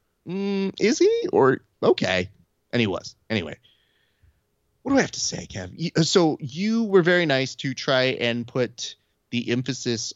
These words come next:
on my attention to detail, the amount of work that I do, which normally true. Uh, would you like me to break some information to you?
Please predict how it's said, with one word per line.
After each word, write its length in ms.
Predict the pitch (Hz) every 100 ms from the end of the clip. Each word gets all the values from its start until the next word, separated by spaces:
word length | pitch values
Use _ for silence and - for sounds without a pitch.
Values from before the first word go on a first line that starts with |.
| _
on 640 | 107 107 107 107 107 107 _ _ _ _ _ 110 113
my 920 | 110 113 113 113 113 110 110 107 107 - _ _ _ _ _ _ _ _
attention 380 | 107 143 131 156
to 80 | 139
detail, 560 | 120 113 - 107 104
the 100 | 107
amount 260 | 104 104 113
of 100 | 120
work 340 | 110 110 110
that 140 | - 101
I 80 | 95
do, 260 | 92 95
which 260 | 113 131 -
normally 360 | 107 113 95
true. 480 | 87 - 117 95 - _ _ - _ -
Uh, 360 | 110 110 104 101
would 200 | 120 131
you 100 | 165
like 220 | 170 165
me 160 | 156 156
to 80 | 139
break 280 | 113 131 131
some 180 | 131
information 600 | 120 120 117 110 113 131 113
to 140 | -
you? 420 | 95 92 107 262